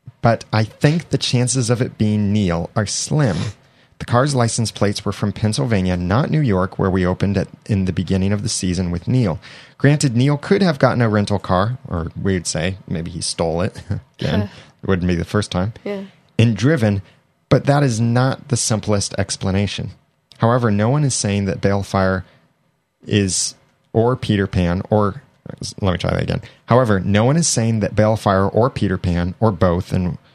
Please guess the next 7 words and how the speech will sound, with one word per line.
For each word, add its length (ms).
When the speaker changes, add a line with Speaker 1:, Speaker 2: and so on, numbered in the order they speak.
Speaker 1:
w-, 160
one, 600
as 240
one 260
has 260
been 220
suggested, 600